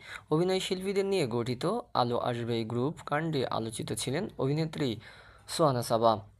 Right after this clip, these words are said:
সেখানে তার ভূমিকা নিয়ে কঠোর সমালোচনা করেছিলেন নেটিজেনরা। এরপর থেকেই সামাজিক যোগাযোগ মাধ্যমে বিভিন্ন সময়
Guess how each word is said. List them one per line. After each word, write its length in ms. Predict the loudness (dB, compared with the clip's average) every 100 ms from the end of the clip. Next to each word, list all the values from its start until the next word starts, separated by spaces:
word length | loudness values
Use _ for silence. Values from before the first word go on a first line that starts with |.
| -20 -20 -20 -20 -8
সেখানে 440 | 0 0 2 0
তার 180 | 2 0
ভূমিকা 380 | 2 0 2 0
নিয়ে 280 | 0 -2 -2
কঠোর 340 | 0 0 2 0
সমালোচনা 560 | 0 0 0 -2 -4
করেছিলেন 480 | -2 -2 -2 -2 -2
নেটিজেনরা। 760 | 0 -2 0 0 2 2 0 -4 -16 _ _ _ _ -20 -20 -20 -4
এরপর 340 | -2 0 -2 -4
থেকেই 400 | -4 -2 -2 -2
সামাজিক 440 | -2 -2 -2 -2
যোগাযোগ 460 | -2 -2 -2 -2 -2
মাধ্যমে 580 | -2 -2 -2 0 -2
বিভিন্ন 500 | -2 -2 0 0 -2
সময় 380 | -2 -2 -2 -2